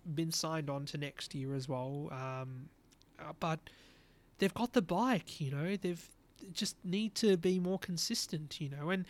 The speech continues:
if anything, you know, it's the satellite team there, um, Pramac Ducati, with Johann Zarco, who's yet to win in the Premier class, has been the sleeper like,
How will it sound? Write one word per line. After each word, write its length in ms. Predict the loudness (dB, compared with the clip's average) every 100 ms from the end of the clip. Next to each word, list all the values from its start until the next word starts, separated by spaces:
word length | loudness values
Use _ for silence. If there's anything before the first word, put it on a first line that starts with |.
| -10 -4 2
if 160 | 4
anything, 520 | 4 2 0 -2 -2 -2
you 100 | 0
know, 200 | 0 -2
it's 160 | -2
the 80 | 0
satellite 640 | 2 2 4 4 4 0
team 340 | -2 -2 -2 -4
there, 400 | -2 -2 -4 -8 -6
um, 540 | -4 -4 -4 -6 -10 -12 -14 -2
Pramac 380 | 2 4 2 0
Ducati, 640 | -6 -4 -4 -4 -8 -8 2
with 220 | 4 4 -6 -20 -4
Johann 300 | 4 6 6
Zarco, 520 | 6 6 6 6 4 4
who's 220 | 2 2
yet 160 | 2 0
to 100 | 0
win 420 | 0 0 -2 -4 -12 -20 -10 -2
in 80 | 0
the 80 |
Premier 360 | 2 0 0 -4
class, 520 | 0 2 2 -4 -6 -10 -20 0
has 140 | 2
been 200 | 4 2
the 60 | 4
sleeper 540 | 2 6 6 8 4 4
like, 280 | 2 2